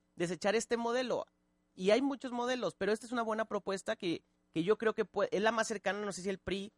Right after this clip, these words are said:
o Morena tengan alguna propuesta similar que pueda trascender a un gobierno de coalición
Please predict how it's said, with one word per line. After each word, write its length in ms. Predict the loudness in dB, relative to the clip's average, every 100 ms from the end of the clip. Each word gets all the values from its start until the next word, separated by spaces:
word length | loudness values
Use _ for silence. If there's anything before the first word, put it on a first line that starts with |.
| _ _ _ -2
o 160 | 0
Morena 540 | 2 2 2 2 0 0
tengan 380 | -2 0 0
alguna 260 | 0 0 -2
propuesta 380 | -2 -2 -2 -2
similar 360 | -6 0 0
que 120 | -2 -2
pueda 160 | 0
trascender 420 | 0 -4 -4 -4
a 40 | -4
un 60 |
gobierno 280 | -2 -4 -4
de 80 | -4
coalición 520 | -4 -6 -2 -4 -4